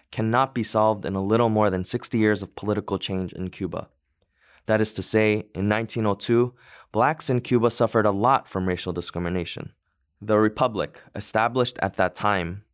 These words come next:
reinforced racial discrimination in Cuba and reinforced the burdens left by slavery.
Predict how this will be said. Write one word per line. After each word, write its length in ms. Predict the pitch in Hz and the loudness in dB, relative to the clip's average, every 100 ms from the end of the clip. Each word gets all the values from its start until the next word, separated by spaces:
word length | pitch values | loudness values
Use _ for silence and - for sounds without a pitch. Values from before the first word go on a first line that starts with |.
| _ - | _ -4
reinforced 720 | 101 127 127 120 110 101 - | 2 4 4 4 2 2 -2
racial 360 | 98 110 - | 0 2 0
discrimination 760 | 101 95 - 98 98 95 - 92 | -2 -4 -4 -2 0 -2 -4 -6
in 100 | 87 | -6
Cuba 420 | - 107 117 123 - _ _ _ | -6 -2 -2 -2 -8 _ _ _
and 220 | 98 95 | -2 0
reinforced 600 | 101 101 98 110 107 - | 0 0 0 2 2 0
the 80 | 87 | -2
burdens 480 | 101 107 113 113 104 | 4 4 4 0 -2
left 320 | 92 90 _ | 0 0 _
by 120 | 90 | -4
slavery. 560 | - 87 85 - - | -4 -6 -6 -8 -14